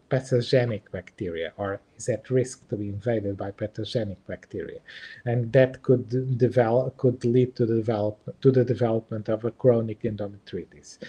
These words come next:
So these are two important factors that should be addressed as well while studying for the window of implantation. E-, either whether there is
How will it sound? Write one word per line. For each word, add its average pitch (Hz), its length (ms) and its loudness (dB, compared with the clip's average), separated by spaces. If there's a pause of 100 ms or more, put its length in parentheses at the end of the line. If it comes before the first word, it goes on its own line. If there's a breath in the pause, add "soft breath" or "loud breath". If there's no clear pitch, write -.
(220 loud breath)
So 135 420 6 (140)
these 127 240 2
are 120 260 4 (160)
two 147 140 4
important 127 600 2
factors 117 540 -2
that 113 180 0
should 113 280 -6
be 117 100 0
addressed 110 540 -4
as 104 180 -6
well 107 300 -6 (320 loud breath)
while 110 240 -2
studying 107 420 -2
for 101 240 -4
the 110 100 -4
window 101 340 -6
of - 100 -12
implantation. 101 680 -10 (420)
E-, 113 60 -8 (200)
either 123 540 2
whether 120 440 2 (440 loud breath)
there 113 260 4
is 110 320 -2